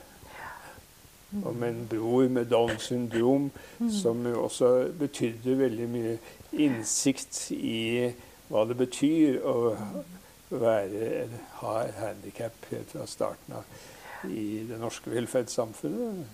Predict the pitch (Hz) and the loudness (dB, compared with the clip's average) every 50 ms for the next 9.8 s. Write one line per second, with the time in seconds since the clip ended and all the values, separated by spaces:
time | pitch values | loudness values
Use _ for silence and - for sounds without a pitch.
0 | 214 214 208 196 190 170 156 151 147 - - - - - - - - - - 139 | -10 -8 -8 -8 -8 -12 -14 -16 -20 -20 -20 -20 -20 -20 -20 -20 -20 -16 -10 -8
1 | 120 117 113 113 107 104 107 110 113 110 113 - - - - - - - - - | -8 -6 -6 -6 -6 -6 -4 -4 -6 -6 -6 -8 -16 -20 -20 -20 -20 -20 -20 -16
2 | - - 120 117 117 117 113 117 123 123 127 139 160 - 226 165 147 151 143 - | -8 -8 -6 0 4 4 4 4 6 6 6 6 6 4 2 0 -2 -2 -2 -2
3 | 214 143 143 135 135 143 147 151 165 226 349 - 202 - 523 247 254 254 262 269 | -2 -2 0 2 4 4 4 4 4 2 4 6 6 4 4 4 2 2 2 2
4 | 262 254 240 226 - - - - 107 - - - - - 113 107 104 110 107 113 | 2 -2 -4 -6 -10 -14 -14 -16 -14 -10 -10 -10 -10 -8 -10 -8 -8 -8 -8 -8
5 | - - - 185 180 165 143 143 147 139 135 139 127 120 - 120 113 120 117 120 | -10 -10 -10 -6 -4 -4 -4 -2 -4 -4 -4 -4 -4 -4 -4 -6 -8 -8 -12 -14
6 | 120 113 - - - - - - - - - - - 123 113 110 110 - - 123 | -14 -16 -18 -20 -20 -20 -20 -20 -20 -20 -16 -8 -6 -4 -4 -4 -4 -2 -2 -2
7 | - - 123 - - 156 156 180 170 156 156 139 113 104 95 - - 190 202 208 | -2 -2 -4 0 0 2 4 4 4 6 6 6 6 4 2 -4 -10 -10 -8 -8
8 | 185 - - - - - - - - - - - - - - - - - - - | -8 -8 -10 -14 -16 -20 -20 -20 -20 -20 -20 -20 -20 -20 -20 -20 -20 -20 -20 -20
9 | - - - - - - - - - 208 220 226 226 247 226 196 | -20 -20 -20 -18 -18 -18 -18 -16 -6 0 0 4 6 4 4 4